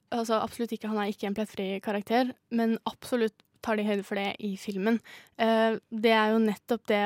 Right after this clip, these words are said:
og i mitt lille intervju med Pål Sverre Hagen og diverse andre, så kommer det også veldig fram at det har vært et poeng i denne filmen, at, eh, han var et menneske også, og, og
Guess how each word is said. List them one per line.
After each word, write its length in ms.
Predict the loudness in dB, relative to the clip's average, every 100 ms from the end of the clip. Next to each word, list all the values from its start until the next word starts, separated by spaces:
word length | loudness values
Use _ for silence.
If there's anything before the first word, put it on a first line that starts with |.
| 0
og 260 | 2 2 4
i 100 | 2
mitt 240 | 2 -2 -2
lille 160 | -2
intervju 280 | -2 -2 -2
med 180 | 0 -2
Pål 180 | -4 -6
Sverre 160 | -2 0
Hagen 260 | 0 0 0
og 280 | 2 2 0 -8 -6
diverse 400 | 0 2 2 2
andre, 300 | 2 4 2
så 220 | 2 4 2 0 -12 -10
kommer 280 | 2 6 8
det 60 | 6
også 200 | 4 0
veldig 220 | 0 -2
fram 320 | -2 -2 0 0
at 220 | -4 -6
det 100 | -4
har 160 | -2 -4
vært 240 | -6 -4
et 120 | -8 -8
poeng 460 | 0 2 6 6 6
i 240 | 4 0 2
denne 260 | 0 -2
filmen, 380 | -4 -2 0 0 -2
at, 240 | -6 -2
eh, 180 | 0 -2 -8 -20 0
han 340 | 4 8 6 6
var 200 | 0 -4
et 120 | -2
menneske 380 | 0 -2 -4 -4
også, 320 | 4 6 6 4
og, 400 | 4 2 -2 -14 -20 _
og 600 | 2 4 4 2 0 -2